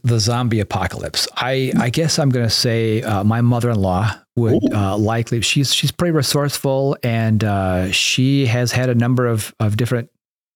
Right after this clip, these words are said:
Speaker 1: uh, events in her life which have made her stronger and resilient. And so I, I, I would, I'll stand right behind her, uh, w-, w-, when the time comes and let her lead the way.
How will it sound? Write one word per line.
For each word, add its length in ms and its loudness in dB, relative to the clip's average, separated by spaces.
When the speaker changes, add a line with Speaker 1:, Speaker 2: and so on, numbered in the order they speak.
Speaker 1:
uh, 160 0
events 420 2
in 60 0
her 140 2
life 340 0
which 140 0
have 120 0
made 140 0
her 80 0
stronger 500 0
and 120 0
resilient. 580 2
And 100 2
so 240 0
I, 240 -2
I, 200 -2
I 140 -2
would, 320 2
I'll 160 0
stand 280 0
right 180 0
behind 320 2
her, 240 -2
uh, 260 0
w-, 200 0
w-, 300 0
when 100 2
the 60 2
time 260 -2
comes 320 0
and 200 0
let 140 0
her 140 2
lead 220 2
the 100 2
way. 380 0